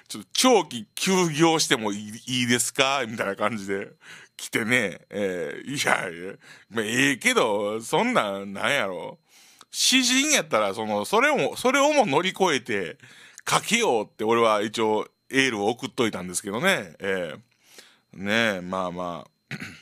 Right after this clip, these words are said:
<clears throat> そんな、えー、沢ちゃんに作詞を頼んで、えー、そ、ま、えー、そして、えー、あの、まっすんが作曲した、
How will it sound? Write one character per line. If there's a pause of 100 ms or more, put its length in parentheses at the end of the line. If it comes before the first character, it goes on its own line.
(260)
<clears throat>
そ
ん
な、 (640)
え (1800)
ー、
沢
ち
ゃ
ん
に (320)
作
詞
を
頼
ん
で、 (460)
え
ー、
そ、
ま、
え
ー、
そ
し
て、
え (280)
ー、
あ
の、 (460)
ま
っ
す
ん
が
作
曲
し
た、